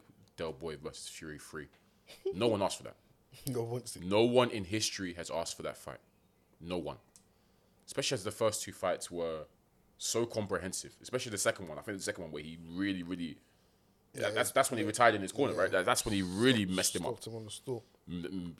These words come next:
Speaker 1: finished him. It was so peak. So, um, yeah, no one in history wants to see that fight. Of course, Chisora will entertain it because that's a potential,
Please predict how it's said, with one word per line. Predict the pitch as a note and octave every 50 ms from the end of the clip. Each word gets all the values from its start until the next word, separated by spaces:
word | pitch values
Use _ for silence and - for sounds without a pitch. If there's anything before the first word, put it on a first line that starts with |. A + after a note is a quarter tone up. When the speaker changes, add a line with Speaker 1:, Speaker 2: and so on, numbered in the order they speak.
| - _ -
Speaker 1:
finished | - - - - - - A#2+ A#2+ A#2 - - -
him. | F#2+ C#2 B1+ -
It | F2+
was | E2+ E2+ -
so | - A#2+ A2 F#2+
peak. | - - G2 - - _ _ _ _ _ _ _ _ _ _ _ _ _ _ -
So, | - - G2 F2+ E2 D#2+ D#2+ D#2
um, | D#2 D#2 D#2+ D#2+ D#2 _ _ _ _ -
yeah, | F#2+ F2+ D#2+ C2 - - - -
no | E2+ F#2 G2+
one | G#2 G#2 F#2+
in | F#2
history | F#2+ F#2 - F#2+
wants | F2+ F2 -
to | - -
see | F#2
that | D#2 D#2 -
fight. | - - E2 E2 D2+ - - _ _ _ _ _ _ _ _ _ _ _ _ _ _ _
Of | - -
course, | - D3 -
Chisora | - - F#2+ F2+ A2 A#2 G2
will | E2+ E2
entertain | F#2 - - - F#2 F2+
it | C#2+ C2
because | C2 - D2+
that's | D2 E2+ -
a | -
potential, | - D#2 - - E2+ D2+ - - F2 D#2+ D2